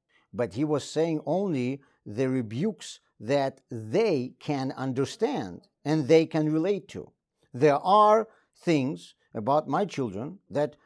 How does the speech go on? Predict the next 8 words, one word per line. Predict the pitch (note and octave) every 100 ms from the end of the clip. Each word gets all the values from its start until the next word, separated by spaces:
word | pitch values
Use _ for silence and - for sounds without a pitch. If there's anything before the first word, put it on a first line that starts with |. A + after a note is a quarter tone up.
| -
I | D3 E3
know | F3+ G#3
they're | F3+ D#3
doing | C#3 C#3 B2+
wrong, | F3 D#3 G2+ D3+ - _ _ _ -
but | A2 C#3+ C#3 - _ _ _ _
I | C3+ D3+
choose | - F#3+ F3+ E3+ D3